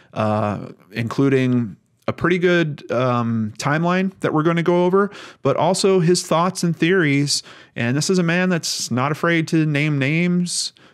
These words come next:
uh, not afraid to go confront someone on the street and ask them if they are involved in this or not. Uh, this is a father whose heart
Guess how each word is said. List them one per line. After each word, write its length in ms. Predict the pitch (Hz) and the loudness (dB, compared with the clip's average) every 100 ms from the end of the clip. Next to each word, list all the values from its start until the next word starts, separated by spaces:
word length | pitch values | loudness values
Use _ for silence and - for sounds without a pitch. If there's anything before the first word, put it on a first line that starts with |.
| - | -10
uh, 400 | 107 107 113 113 | -4 -2 0 0
not 160 | 117 135 | 0 -2
afraid 240 | 135 156 | 0 -2
to 80 | 139 | 0
go 140 | 139 135 | 0 0
confront 480 | 131 120 143 156 | -4 -4 -2 -2
someone 300 | - 151 156 | -2 -2 0
on 100 | 156 | 0
the 80 | 135 | -2
street 400 | - - 160 175 | -4 -2 -2 0
and 80 | 147 | -2
ask 340 | 113 139 135 | -2 -2 -2
them 180 | 147 151 | -2 -2
if 120 | 143 | 0
they 180 | 131 143 | 0 0
are 180 | 143 143 | 2 0
involved 460 | 127 120 127 143 143 | 0 0 2 2 0
in 120 | 147 | 0
this 200 | 151 - | -2 -2
or 80 | 147 | 0
not. 320 | 151 156 - - - - - | 0 -2 -6 -20 -20 -18 -6
Uh, 280 | 110 110 | -2 -2
this 220 | 113 143 170 | 0 0 2
is 120 | 151 | 0
a 60 | |
father 520 | 135 139 131 131 127 123 | 0 0 2 2 2 2
whose 260 | 120 117 | 2 0
heart 560 | - 139 127 117 - | 0 0 0 0 -4